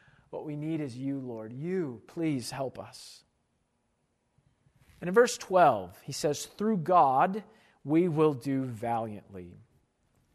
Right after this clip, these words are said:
The verse opens with, uh, kind of a beautiful part, or a pronoun. Nope, nope, nope. Uh, what's the word I'm looking for? Preposition. There's the word. Find the right P word eventually.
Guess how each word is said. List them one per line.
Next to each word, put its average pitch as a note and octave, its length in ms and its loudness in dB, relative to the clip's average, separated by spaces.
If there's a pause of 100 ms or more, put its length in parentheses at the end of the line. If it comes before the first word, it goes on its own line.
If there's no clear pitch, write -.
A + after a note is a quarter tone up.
(380)
The D3 80 -8
verse G3+ 300 0
opens F#3+ 440 2
with, D3+ 380 -4
uh, C#3+ 160 -2 (300)
kind F#3 120 -4
of F3+ 60 -2
a D3 80 2
beautiful C#3+ 600 -4 (160)
part, E3+ 360 0
or D3 140 -2
a A#2 220 -2 (180)
pronoun. G3+ 360 0 (260)
Nope, - 260 -10
nope, D#3+ 180 -16
nope. C3+ 240 -20 (920)
Uh, G#2+ 140 -16
what's C#3 220 -14
the D#3+ 60 -12
word C#3 140 -6
I'm C3 80 -10
looking A2 220 -14
for? F#2+ 100 -16
Preposition. G#3 720 -6 (180)
There's F3+ 180 -8
the B2+ 60 -8
word. G2+ 220 -10 (560)
Find F3 220 2
the D#3+ 60 4
right D3+ 200 8
P F3 160 -2
word C3+ 220 2
eventually. A#2+ 520 -4